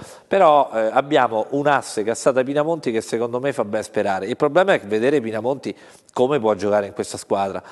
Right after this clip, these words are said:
perché se Daniel è, è intoccabile perché è quello che ti fa salire la squadra, è comunque il trascinatore, o giochi tre cinque due con Ciofani Pinamonti, però a quel punto soffri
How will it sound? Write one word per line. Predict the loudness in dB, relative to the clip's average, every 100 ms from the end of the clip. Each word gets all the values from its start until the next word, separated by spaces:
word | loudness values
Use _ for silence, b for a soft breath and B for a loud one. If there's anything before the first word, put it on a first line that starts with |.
| B
perché | -4 0 0
se | 0 2
Daniel | 2 4 0 0
è, | 0 0 -2
è | -4 -2
intoccabile | -2 -2 2 2 6 6 6 4 2
perché | 2 -4
è | 0
quello | 0
che | 0
ti | 0
fa | 0 0
salire | 0 0 0
la |
squadra, | 0 4 6 6 2
è |
comunque | 0 -4 0 0
il |
trascinatore, | -2 -8 -4 0 2 0 -2 B B B _ _ _ _ _ 0
o | 2
giochi | 6 4 6
tre | 2
cinque | 2 -2 0
due | 2 2
con | 0 0
Ciofani | 0 0 -4
Pinamonti, | -4 -2 0 0 -2 -12 B B B 0
però | 0
a |
quel | 2 -2
punto | -2 -4 -2 2
soffri | 4 4 0 -4